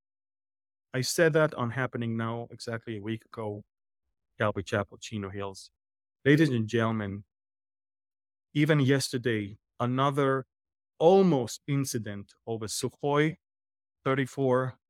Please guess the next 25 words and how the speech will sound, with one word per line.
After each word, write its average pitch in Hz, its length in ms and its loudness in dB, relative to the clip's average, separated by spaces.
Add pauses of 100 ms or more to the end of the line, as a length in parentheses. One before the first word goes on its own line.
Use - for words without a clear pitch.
Russian 143 360 0
Sukhoi 131 680 0
and 113 180 -4
an 110 120 -4
American 123 720 -2
U 120 180 -6
A 117 100 -6
V, 117 320 -10 (320)
those 131 280 2
big 143 600 2
Reapers 123 600 -2
of 117 300 -10 (280)
big 135 220 -4 (480)
U-, 135 360 -8
U 123 280 0
S 120 140 -2
drones. 123 440 0 (1080)
The 139 100 4
Russians 160 560 4
say 143 240 2
that 127 220 2
they 131 120 2
were, 123 180 2 (100)
they're 127 180 2
flying 131 440 0